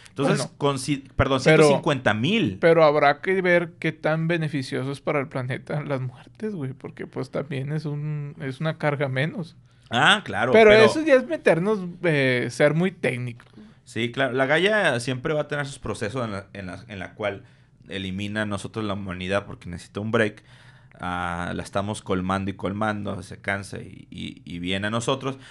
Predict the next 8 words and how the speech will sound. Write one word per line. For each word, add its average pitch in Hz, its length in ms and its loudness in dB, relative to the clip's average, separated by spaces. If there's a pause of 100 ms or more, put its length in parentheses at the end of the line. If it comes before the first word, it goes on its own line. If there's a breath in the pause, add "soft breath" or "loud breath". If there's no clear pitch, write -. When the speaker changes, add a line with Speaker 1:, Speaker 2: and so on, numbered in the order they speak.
(160 loud breath)
Speaker 1:
Pero, 185 520 4
eh, 127 560 2
no 135 160 -4
nos 160 100 -4
metemos 147 360 -2
en 143 100 -4
esos 135 240 -6
temas. 131 380 0